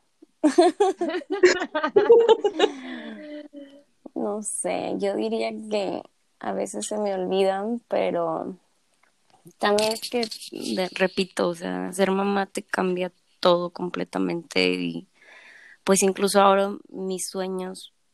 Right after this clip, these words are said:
pues, la mayor parte de <laughs> ellos son relacionados con mi hija. O sea, ya no, yo ya no soy mi prioridad, definitivamente. Y ya no es tanto,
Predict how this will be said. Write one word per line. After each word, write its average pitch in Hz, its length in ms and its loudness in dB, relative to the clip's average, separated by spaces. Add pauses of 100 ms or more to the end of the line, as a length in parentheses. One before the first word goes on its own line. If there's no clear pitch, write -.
(540)
pues, 185 200 -4
la 175 80 0
mayor 175 400 -2
parte 180 400 2
de 196 100 6
<laughs> - 20 8
ellos 208 440 4
son 180 320 -2
relacionados 170 680 -6
con 165 260 -2
mi 143 140 -4
hija. - 260 -12 (320)
O 190 40 -10
sea, - 280 -8
ya 175 260 -2
no, 175 520 -2 (540)
yo 220 200 6
ya 233 240 4
no 214 180 -4
soy 180 200 -6
mi 175 140 -8
prioridad, - 500 -10 (220)
definitivamente. 175 1080 -6 (880)
Y 170 800 -6
ya 190 240 -2
no 190 200 -2
es 190 160 -8
tanto, 180 720 -4